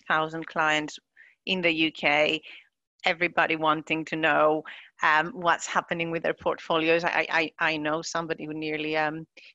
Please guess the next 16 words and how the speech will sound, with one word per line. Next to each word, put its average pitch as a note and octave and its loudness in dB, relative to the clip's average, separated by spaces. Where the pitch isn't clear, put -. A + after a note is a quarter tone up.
broke E3 0
his D#3 -8
laptop E3+ -2
because C#3+ -8
he - -18
saw D#3 -2
how, D#3 -4
how D3+ -4
far D3+ -2
down D#3+ -4
his E3+ -10
<laughs> F#3+ -10
Nutmeg - -2
account - -8
went. D3 -6
So, E3+ 2